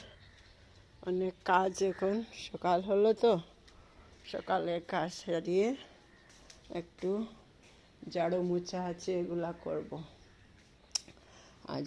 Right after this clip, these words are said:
ভাবছি একটু ঝাড়াবো, বারান্দায় অনেক মাকড়সার জাল হয়ে গেছে, এগুলা ঝাড়বো।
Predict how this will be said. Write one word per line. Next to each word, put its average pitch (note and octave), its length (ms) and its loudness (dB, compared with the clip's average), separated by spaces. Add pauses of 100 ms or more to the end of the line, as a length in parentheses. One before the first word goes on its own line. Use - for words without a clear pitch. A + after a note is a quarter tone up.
ভাবছি D3+ 360 -2 (120)
একটু - 240 -2 (160)
ঝাড়াবো, E3 520 2 (320)
বারান্দায় D#3+ 760 2
অনেক E3+ 240 2 (160)
মাকড়সার E3 760 0
জাল D#3+ 320 0
হয়ে E3+ 240 -4
গেছে, D#3+ 400 -8 (1080)
এগুলা D3+ 380 -6 (240)
ঝাড়বো। E3 500 -4